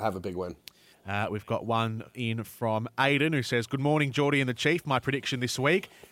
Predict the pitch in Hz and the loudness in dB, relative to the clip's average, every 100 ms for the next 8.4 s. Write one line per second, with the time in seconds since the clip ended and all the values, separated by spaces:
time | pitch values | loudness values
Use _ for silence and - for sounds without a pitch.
0 | _ - 120 113 - 123 180 - - 120 | _ -6 -2 -2 0 0 0 -4 -4 -4
1 | - 117 135 - - 139 131 - 147 147 | -2 -2 -2 -2 0 0 0 -2 0 0
2 | 127 123 151 147 - 151 - 123 131 139 | 0 2 4 2 0 -2 -2 -2 0 0
3 | - 123 123 123 135 123 113 143 147 123 | -2 -2 0 2 2 2 2 2 2 0
4 | 117 127 151 151 127 131 123 120 120 - | -4 2 2 2 2 4 4 4 0 -8
5 | - - 117 104 113 110 - 117 113 120 | -20 -12 -8 -2 0 0 -2 -4 -2 0
6 | 117 - 110 101 113 113 107 - - 123 | 0 0 -4 -2 -4 -4 -10 -14 -4 -2
7 | 123 - 110 95 95 95 - 107 101 104 | -2 -4 -6 -6 -10 -14 -12 -10 -10 -6
8 | 110 107 104 | -6 -4 -6